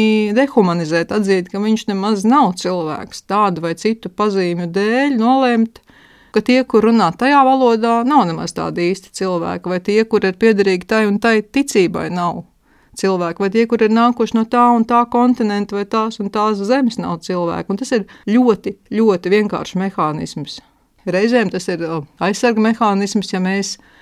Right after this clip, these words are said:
nemitīgi, katrs mēs, justu līdzi ikvienai dzīvai dvēselei uz šīs planētas, nu, mēs vienkārši sajuktu prātā, un tāpēc mēs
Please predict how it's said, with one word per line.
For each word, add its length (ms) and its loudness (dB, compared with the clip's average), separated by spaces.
nemitīgi, 800 2
katrs 420 -2
mēs, 380 -2
justu 400 2
līdzi 400 0
ikvienai 520 2
dzīvai 420 0
dvēselei 640 0
uz 100 -4
šīs 240 0
planētas, 640 0
nu, 160 -2
mēs 240 -2
vienkārši 400 -2
sajuktu 400 -4
prātā, 400 2
un 160 -8
tāpēc 320 -6
mēs 300 -4